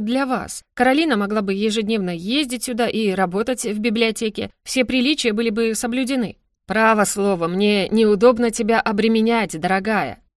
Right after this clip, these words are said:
"А Инора Альтхауза удобно? Неужели он тебе дороже меня?"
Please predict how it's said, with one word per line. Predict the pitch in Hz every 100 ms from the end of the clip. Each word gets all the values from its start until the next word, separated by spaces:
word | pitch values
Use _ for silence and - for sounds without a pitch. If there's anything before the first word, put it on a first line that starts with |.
| _ _
"А | 262
Инора | 285 294 294 269 -
Альтхауза | 254 254 - 277 247 208 202
удобно? | 220 202 294 277 233 175 - -
Неужели | 277 277 349 311
он | 277 262
тебе | 254 254 247 240
дороже | 240 269 269 240 247
меня?" | 262 277 175